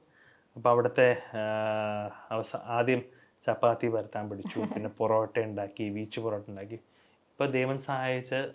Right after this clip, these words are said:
Speaker 1: നാളെ ഒരു ബിരിയാണി കട ഇട്ടാലും പത്ത്,
Speaker 2: <laughs>
Speaker 1: പത്ത് കിലോ ബിരിയാണി
Speaker 2: സ്വന്തമായിട്ട് ഉണ്ടാക്കാം.
Speaker 1: സ്വന്തമായിട്ട് ഉണ്ടാക്കാം,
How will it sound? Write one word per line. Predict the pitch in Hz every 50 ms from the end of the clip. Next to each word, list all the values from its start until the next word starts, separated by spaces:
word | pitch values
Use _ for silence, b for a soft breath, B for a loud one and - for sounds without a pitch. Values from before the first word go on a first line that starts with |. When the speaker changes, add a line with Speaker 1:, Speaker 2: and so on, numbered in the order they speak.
| - -
Speaker 1:
നാളെ | 131 131 123 123 123 127 127 127 127 - b b b b b _ -
ഒരു | 131
ബിരിയാണി | 127 123 127 117 123 131 135 143 151
കട | 151 156 156
ഇട്ടാലും | 151 139 139 - 131 123 117 117 120 120 - - 185 196
പത്ത്, | 180 190 240 240
Speaker 2:
<laughs> | - - 220 - 156
Speaker 1:
പത്ത് | 143 - - - - 220
കിലോ | 208 165 143 143 143
ബിരിയാണി | 139 127 123 127 123 123 123 131 127 - B B B B B B
Speaker 2:
സ്വന്തമായിട്ട് | 247 233 214 202 190 190
ഉണ്ടാക്കാം. | 185 175 170 151
Speaker 1:
സ്വന്തമായിട്ട് | 139 131 127 131 143 151 165 175 165 139 135 127
ഉണ്ടാക്കാം, | 101 92 90 90 90 - - - -